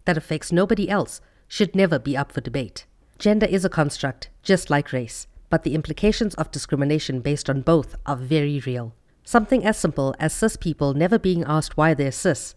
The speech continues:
but trans people constantly being asked why they're trans, is a microaggressive suggestion that transness is not normal. The Australian writer and academic Germaine Greer, who has been a major voice in the second wave feminist movement, once said,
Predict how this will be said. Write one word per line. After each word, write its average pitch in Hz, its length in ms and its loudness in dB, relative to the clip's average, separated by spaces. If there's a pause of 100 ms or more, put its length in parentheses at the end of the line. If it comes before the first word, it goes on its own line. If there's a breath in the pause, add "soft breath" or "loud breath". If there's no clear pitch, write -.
(100)
but - 140 -2
trans 190 260 2
people 143 300 -2
constantly 147 580 -2
being 139 240 -2
asked - 360 -4 (160)
why 143 200 2
they're 123 200 -4
trans, 202 440 0 (120)
is 170 100 -2
a 147 80 4
microaggressive 170 760 0
suggestion 165 580 -2 (340 soft breath)
that 147 160 -2
transness 170 640 0
is 160 180 -6
not 143 240 0
normal. 131 440 -2 (1000)
The 190 100 2
Australian 233 480 6
writer 165 300 4
and 151 260 0
academic 143 520 0
Germaine 147 360 0
Greer, 127 320 -2 (180)
who 185 100 2
has 180 180 2
been 185 180 2
a 175 60 2
major 190 340 2
voice 135 300 0
in 151 140 -4
the 143 80 -4
second 156 320 -2
wave 135 180 -2
feminist 131 420 -2
movement, 170 480 -2
once 156 220 0
said, 127 300 -4